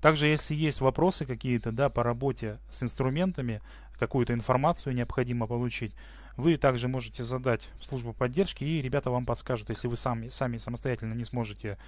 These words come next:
э, найти данную информацию. И еще небольшое объявление.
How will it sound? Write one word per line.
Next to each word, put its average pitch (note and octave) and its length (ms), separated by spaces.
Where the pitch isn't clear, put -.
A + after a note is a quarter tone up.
э, A#2 160
найти A#2+ 400
данную A2 320
информацию. A#2 560
И D3 80
еще C3 220
небольшое C3+ 540
объявление. B2 640